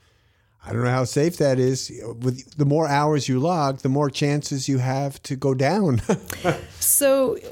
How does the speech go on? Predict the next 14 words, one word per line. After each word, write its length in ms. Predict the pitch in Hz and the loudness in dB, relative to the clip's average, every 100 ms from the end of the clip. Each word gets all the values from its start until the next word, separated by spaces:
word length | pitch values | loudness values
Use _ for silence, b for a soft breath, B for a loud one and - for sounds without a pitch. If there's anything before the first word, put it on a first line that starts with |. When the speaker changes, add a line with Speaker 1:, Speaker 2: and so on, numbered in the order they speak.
| - | -4
Speaker 2:
safety 540 | - 294 339 349 349 | 0 2 0 2 2
is 160 | 208 190 | 2 0
a 60 | 190 | -4
huge 600 | - - 269 254 175 - | -4 -2 2 2 -2 -4
part 160 | 180 | -2
of 80 | 175 | -2
everything 480 | 170 170 170 160 156 | -2 -2 -4 -2 -2
we 100 | 165 | -2
do. 300 | 170 - - | -2 -4 -4
I 100 | 170 | 0
mean, 200 | 170 170 | 4 4
it, 180 | 190 - | 2 0
it 140 | 196 196 | 0 2
is 400 | 175 170 165 | 2 2 -2